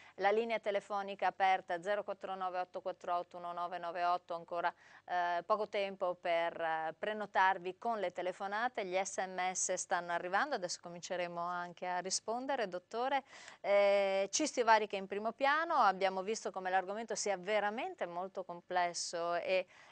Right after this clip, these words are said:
di difficile appro-, o meglio, non difficile, ma di delicato approccio anche da parte,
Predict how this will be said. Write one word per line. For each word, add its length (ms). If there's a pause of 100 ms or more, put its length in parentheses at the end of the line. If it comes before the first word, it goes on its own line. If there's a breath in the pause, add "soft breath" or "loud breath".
(120 loud breath)
di 140
difficile 500
appro-, 280
o 100
meglio, 380 (140)
non 240
difficile, 760
ma 160
di 300 (100)
delicato 680
approccio 560
anche 240
da 140
parte, 680